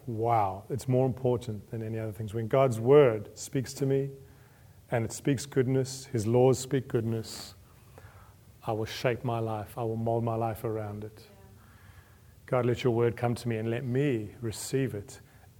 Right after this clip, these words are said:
as the word of God. Let me receive it as the word of God. What a beautiful invitation. What a beautiful grace. What a beautiful goodness God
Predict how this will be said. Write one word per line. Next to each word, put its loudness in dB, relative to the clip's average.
as -2
the 0
word 4
of -2
God. -4
Let 0
me 6
receive 2
it -20
as -8
the -6
word -4
of -6
God. -10
What 0
a 0
beautiful 0
invitation. -6
What 2
a 0
beautiful 0
grace. -4
What -2
a -4
beautiful -4
goodness -4
God 0